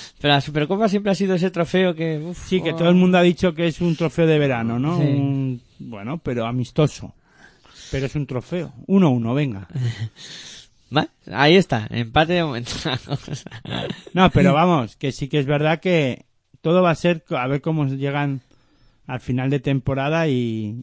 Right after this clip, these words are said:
Speaker 2: y si llegamos a ver qué pasa en la Liga y en la Final Four,
Speaker 1: A lo
Speaker 2: de,
Speaker 1: mejor
Speaker 2: en la Euroliga.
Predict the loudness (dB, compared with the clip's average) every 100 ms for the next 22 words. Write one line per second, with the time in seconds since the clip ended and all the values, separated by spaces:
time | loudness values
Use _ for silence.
0 | -12 -14 -10 -6 -6 -4 -6 -6 -6 -6
1 | -4 -4 -2 -2 0 0 -2 -8 _ _
2 | _ _ _ _ _ _ _ _ -6 -2
3 | 0 0 0 -2 -2 -4 -4 -6 -8 -12
4 | _ -10 -4 -4 -4 -8 -8 -4 -2 -4
5 | -6 -8 -6 -2 0 4 6 6 4 -2
6 | -2 0 2 2 2 -2